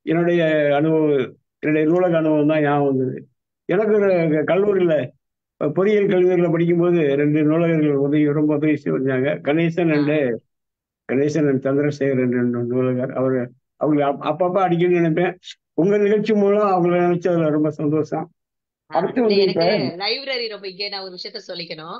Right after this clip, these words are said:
Speaker 2: ஆ,
Speaker 1: ம்.
Speaker 2: லைப்ரரி வந்து எனக்கு ரொம்ப பிடிக்கும். பி ஏ
Speaker 1: ம்.
Speaker 2: வந்து நான் நைன்டி எயிட், டூ தௌசண்ட் ஒன் பேட்ச்.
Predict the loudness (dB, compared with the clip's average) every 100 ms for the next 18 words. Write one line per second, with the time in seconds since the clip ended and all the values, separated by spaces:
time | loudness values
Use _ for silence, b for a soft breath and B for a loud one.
0 | -18 _ _ _ -10 -4 -2 -2 -4 -8
1 | -8 -6 -6 -8 -10 -12 -12 -12 -12 -14
2 | -16 -18 -20 _ -18 -12 -8 -4 0 0
3 | 0 -2 -4 -10 -12 -14 -14 -10 -10 -10
4 | -12 -10 -8 -10 -12 -14 -14 -16 -16 -18
5 | -20 -18 -18 -18 -18